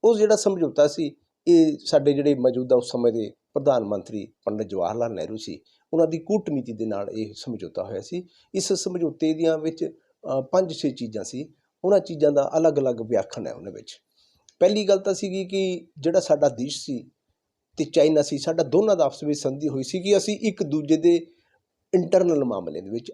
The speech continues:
ਅੰਦਰ ਦੀਆਂ ਜਿਹੜੀ ਸਾਡੀ ਡੈਮੋਕ੍ਰੇਸੀ ਦਾ ਜਿਹੜਾ ਸਿਸਟਮ ਸੀ, ਉਹਦੇ ਵਿੱਚ ਅਸੀਂ ਕੋਈ ਵੀ ਦਖਲ ਅੰਦਾਜ਼ੀ ਨਹੀਂ ਕਰਾਂਗੇ। ਦੂਸਰੀ ਗੱਲ ਇਹ ਸੀ ਕਿ ਜਿਹੜਾ ਸਾਡਾ, ਅ, ਸਾਡਾ ਜਿਹੜਾ ਦੇਸ਼ ਸੀ,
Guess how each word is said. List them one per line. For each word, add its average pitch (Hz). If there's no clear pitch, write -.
ਅੰਦਰ 185
ਦੀਆਂ 175
ਜਿਹੜੀ 156
ਸਾਡੀ 131
ਡੈਮੋਕ੍ਰੇਸੀ 143
ਦਾ 131
ਜਿਹੜਾ 135
ਸਿਸਟਮ 117
ਸੀ, 120
ਉਹਦੇ 196
ਵਿੱਚ 160
ਅਸੀਂ 143
ਕੋਈ 147
ਵੀ 131
ਦਖਲ 110
ਅੰਦਾਜ਼ੀ 85
ਨਹੀਂ 101
ਕਰਾਂਗੇ। -
ਦੂਸਰੀ 202
ਗੱਲ 214
ਇਹ 226
ਸੀ 220
ਕਿ 220
ਜਿਹੜਾ 220
ਸਾਡਾ, 208
ਅ, 160
ਸਾਡਾ 175
ਜਿਹੜਾ 202
ਦੇਸ਼ 170
ਸੀ, 196